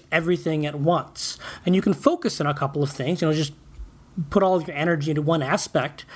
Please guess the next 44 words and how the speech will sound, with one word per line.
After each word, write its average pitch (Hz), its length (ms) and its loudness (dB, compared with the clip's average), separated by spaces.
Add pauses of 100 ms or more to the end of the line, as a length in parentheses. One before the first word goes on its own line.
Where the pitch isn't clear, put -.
(380)
but 185 120 4
eventually 196 360 2
there'll 190 160 4
be 202 100 2
an 214 60 4
announcement, 196 380 0
"Hey, 226 140 4
you 208 140 2
can 175 140 0
research 196 400 2
armor 165 260 4
now," 123 320 -4
or, 156 80 0
"Hey, 240 220 4
you 202 100 2
can 160 100 -6
research 180 300 0
ship - 300 0
tech 143 280 -6
now." 123 240 -10 (380)
And 160 100 2
that's 214 220 2
not 269 140 4
at - 80 -8
the 233 60 -2
very 226 200 4
beginning 202 400 0
of 180 100 -4
the 190 60 -4
game. 160 400 0 (540)
Um, 156 480 2 (100)
s-, - 160 -10
and 185 100 0
deciding 220 380 2
where 214 100 2
to 196 80 -2
put - 200 -4
that 185 160 2
focus - 760 -2
leads 190 280 4
to 190 60 4
this 165 240 -2
long-term 185 840 4
planning, 180 480 2